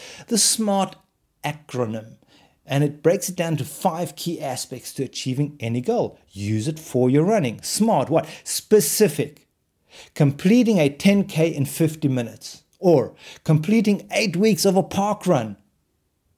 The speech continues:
And tha-, that's the five K Saturday morning runs. You can find that anywhere close to where you're living, you're gonna find a park run.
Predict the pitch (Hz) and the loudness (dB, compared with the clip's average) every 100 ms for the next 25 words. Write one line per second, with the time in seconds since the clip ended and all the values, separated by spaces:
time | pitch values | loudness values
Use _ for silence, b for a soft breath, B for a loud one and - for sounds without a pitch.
0 | - 131 139 131 135 - 117 - 120 110 | -16 -12 -8 -2 -2 -2 -4 -2 -2 -2
1 | - 107 104 104 120 101 101 101 95 104 | -6 -6 -4 -4 -6 -6 -6 -6 -4 -4
2 | 101 101 110 104 113 - 117 - 123 117 | -4 -4 -4 -4 -6 -6 -10 -4 -2 -2
3 | 117 _ 135 135 127 120 - 127 123 117 | -4 _ 0 2 2 0 0 0 0 -2
4 | 110 110 104 113 110 107 110 - 104 101 | -2 -2 -2 -2 -4 -4 -6 -6 -6 -6
5 | - 107 98 123 123 - | -6 -8 -6 -6 -6 -10